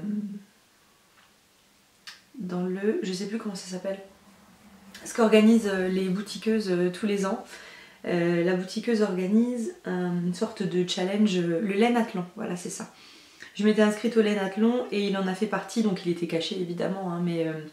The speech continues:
on voyait pas les détails. J'ai pris énormément de plaisir à le tricoter. Euh, petite note par contre, je reviens sur la laine deux secondes. La Fingers Crossed de, d'Angélique est une laine qui se détend pas mal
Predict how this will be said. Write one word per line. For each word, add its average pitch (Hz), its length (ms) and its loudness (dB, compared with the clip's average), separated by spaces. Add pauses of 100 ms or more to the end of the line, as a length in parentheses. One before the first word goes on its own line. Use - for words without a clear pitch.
(320)
on 185 60 -4
voyait 170 200 2
pas 180 120 0
les 180 100 4
détails. 185 340 -2 (840)
J'ai 190 240 0
pris - 220 -6
énormément 226 460 4
de 214 40 -4
plaisir 214 320 2
à 185 40 -2
le 175 60 -4
tricoter. 220 800 0 (160)
Euh, 202 220 4
petite 285 400 -2
note 277 340 2
par 214 160 -2
contre, 254 360 -6
je 185 100 -4
reviens 226 240 4
sur 214 160 -4
la 196 120 -2
laine 208 200 2
deux 202 100 0
secondes. 220 340 2 (540)
La 202 180 2
Fingers 247 380 -2
Crossed - 540 0
de, 185 440 -2
d'Angélique 208 720 -2
est 202 240 -4
une 202 160 0
laine 220 260 0
qui 190 120 -8
se 190 140 -6
détend 190 500 -2
pas 226 160 0
mal 226 280 2